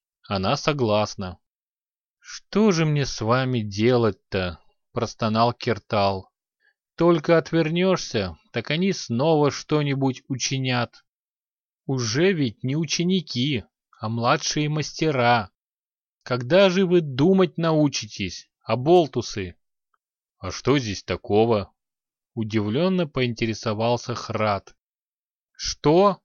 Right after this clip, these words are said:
А то, что вы сорвали послезавтрашнюю церемонию выбора. Лучшие молодые егеря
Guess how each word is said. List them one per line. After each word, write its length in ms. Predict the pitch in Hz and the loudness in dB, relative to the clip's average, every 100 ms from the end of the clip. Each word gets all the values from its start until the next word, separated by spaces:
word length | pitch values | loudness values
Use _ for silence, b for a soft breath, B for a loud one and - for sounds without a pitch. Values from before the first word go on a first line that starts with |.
| _ _ _ b b _ - | _ _ _ b b _ 0
А 160 | 127 | 0
то, 480 | 135 - 185 147 87 - | 2 4 6 6 2 -14
что 280 | - - 131 | -14 -4 0
вы 120 | 156 | 0
сорвали 640 | - 147 139 160 180 143 | 2 0 2 2 4 2
послезавтрашнюю 1200 | 101 - 127 - 120 120 170 - 165 151 151 147 135 | -2 -4 -4 -2 -2 4 2 2 -8 -8 -6 -6 -6
церемонию 880 | - 139 135 143 165 160 151 156 143 | -4 -2 -2 -2 -2 -2 0 0 2
выбора. 720 | 160 190 135 120 107 95 92 _ _ _ _ _ _ _ - | 4 4 4 2 2 0 -6 _ _ _ _ _ _ _ -4
Лучшие 720 | 120 170 214 - - 190 180 | 0 2 0 -4 -2 0 2
молодые 680 | 175 165 165 151 170 156 160 | 2 2 2 2 0 0 -4
егеря 720 | 139 147 135 143 147 151 | -4 -6 -2 0 4 4